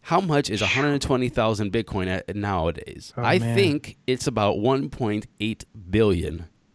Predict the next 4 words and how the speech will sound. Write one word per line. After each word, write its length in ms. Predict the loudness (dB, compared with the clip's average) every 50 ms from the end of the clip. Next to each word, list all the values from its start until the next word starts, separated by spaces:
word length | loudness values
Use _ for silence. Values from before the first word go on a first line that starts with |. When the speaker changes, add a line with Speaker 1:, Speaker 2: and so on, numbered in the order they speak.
| _ _ _ _ _
Speaker 1:
dollars. 680 | 0 2 2 2 0 -2 -4 -8 -10 -12 -12 -14 -14 -16 _ _ _ _ _ _ _ _ _ _ _ _ _ _ _ _ _ _ _
So 420 | -2 0 2 2 2 2 -2 -6 _ _ _ _ 6
Speaker 2:
Billy. 440 | 8 10 10 10 8 6 4 -2 -10 _ _ _ _ _ _ _
Speaker 1:
they, 240 | -4 2 4 4 4